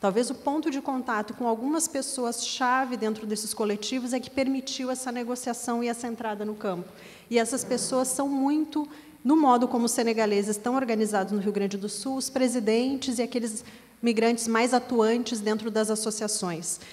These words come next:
porque eles têm, por um lado, as associações migrantes com caráter mais político, mais organizativo, e, por outro lado, as organiza-, as darriras, que seriam centros religiosos, da experiência religiosa. As duas estão muito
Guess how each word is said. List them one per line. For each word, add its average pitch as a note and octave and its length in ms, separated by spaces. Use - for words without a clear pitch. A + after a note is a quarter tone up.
porque G#3+ 180
eles A3 140
têm, A#3 160
por A3+ 160
um A#3 100
lado, F#3 320
as F#3+ 140
associações G#3 720
migrantes G3 480
com G#3 140
caráter F#3+ 400
mais G3+ 240
político, A3 520
mais G3 200
organizativo, G3 960
e, D4 120
por D4+ 160
outro C#4 280
lado, A#3+ 540
as A#3+ 280
organiza-, B3 600
as G3+ 160
darriras, A3+ 720
que A#3 100
seriam A#3 380
centros A#3+ 560
religiosos, G#3+ 800
da E3 100
experiência G3 680
religiosa. G3+ 560
As G3 100
duas B3+ 220
estão C4+ 160
muito B3 340